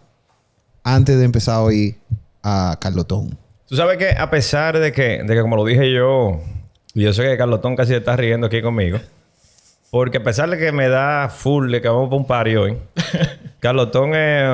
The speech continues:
Speaker 2: o Carlos, es una persona bastante trabajadora, bastante enfocada.
Speaker 1: Y exitoso.
Speaker 2: Súper exitosa. Y yo le dije a Iván, "Oye, me tenemos que traer la historia de Carlos". Eh, Pamela también estuvo de acuerdo con eso, porque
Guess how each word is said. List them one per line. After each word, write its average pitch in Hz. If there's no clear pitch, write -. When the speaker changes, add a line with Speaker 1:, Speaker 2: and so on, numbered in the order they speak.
Speaker 2:
o 117
Carlos, 135
es 104
una 131
persona 131
bastante 127
trabajadora, 120
bastante 110
enfocada. 110
Speaker 1:
Y 131
exitoso. 107
Speaker 2:
Súper 143
exitosa. 110
Y 127
yo 117
le 165
dije 175
a -
Iván, 151
"Oye, 156
me 113
tenemos 127
que 170
traer 156
la 120
historia 139
de 151
Carlos". 131
Eh, 98
Pamela 110
también 123
estuvo 123
de 123
acuerdo 120
con 127
eso, 101
porque 110